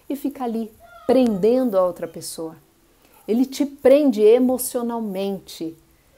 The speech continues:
entendeu? E isso faz com que você ache tudo aquilo, aquela atenção dele, você acha aquilo ali bonitinho e você não consegue se desprender dessa relação. Por quê? Porque eu amo ele re-, verdadeiramente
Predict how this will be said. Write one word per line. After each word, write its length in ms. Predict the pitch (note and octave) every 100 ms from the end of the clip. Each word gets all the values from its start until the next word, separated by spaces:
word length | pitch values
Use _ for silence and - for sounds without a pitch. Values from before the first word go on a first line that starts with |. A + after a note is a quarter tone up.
| -
entendeu? 520 | F3+ F#3 E3+ G3 B3+ C4 -
E 120 | A#3+
isso 240 | D4+ - C#4+
faz 380 | - C4 B3
com 160 | B3 A#3
que 140 | A3+
você 340 | G3+ G#3 - A3+
ache 560 | A3 B3+ C4 A#3+ -
tudo 300 | F#3+ - C4
aquilo, 340 | A3+ A3 A#3+ A3
aquela 280 | G3+ A3+ A3+
atenção 1080 | A3 A3 G3 - - D#4 E4 D#4+ D4 A#3
dele, 500 | F#3+ A3 C4 A3+ F#3+
você 140 | G3+ D4+
acha 160 | C#4
aquilo 220 | C#4 C4 A#3+
ali 160 | A#3
bonitinho 760 | G#3+ A#3 A3+ - - D4 C4 A3 - _ -
e 60 |
você 440 | C4+ C4+ C4+ C4+ C#4 - -
não 200 | C#4+ C#4
consegue 640 | C#4 C#4 C4 - B3+ A3+
se 180 | - A#3
desprender 840 | A3 C4 C4+ - B3 A3 G#3+ A3
dessa 260 | G#3+ G3+ A3
relação. 640 | F3+ G#3 G#3 - F#3 F3 C#3+ _ _ _ -
Por 80 | C#4
quê? 160 | C4+
Porque 220 | G#3 -
eu 180 | B3 A#3+
amo 340 | A3+ C4 E4+ B3
ele 340 | G3 A#3 F#4+
re-, 260 | F3+ F#3 -
verdadeiramente 1120 | F3 A3 A#3 G#3 F#3+ F3+ E3+ E3+ F#3+ D#4 -